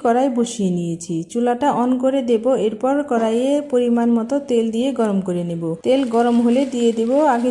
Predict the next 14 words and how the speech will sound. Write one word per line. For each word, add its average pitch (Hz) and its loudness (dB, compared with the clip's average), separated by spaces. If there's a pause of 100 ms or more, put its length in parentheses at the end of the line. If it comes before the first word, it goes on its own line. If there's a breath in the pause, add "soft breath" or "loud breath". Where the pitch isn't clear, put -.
ধুয়ে 226 2 (120)
রাখা 247 -2
মুরগির 208 2
মাংস, 175 -6 (360)
এরপর 262 4 (100)
লবণ 233 4 (180)
ও - 0 (140)
লেবুর 247 2
রস 285 2 (160)
দিয়ে 226 2 (120)
নেড়ে 233 4
চেড়ে 233 2 (100)
ভেজে 190 0
নেব। 170 -6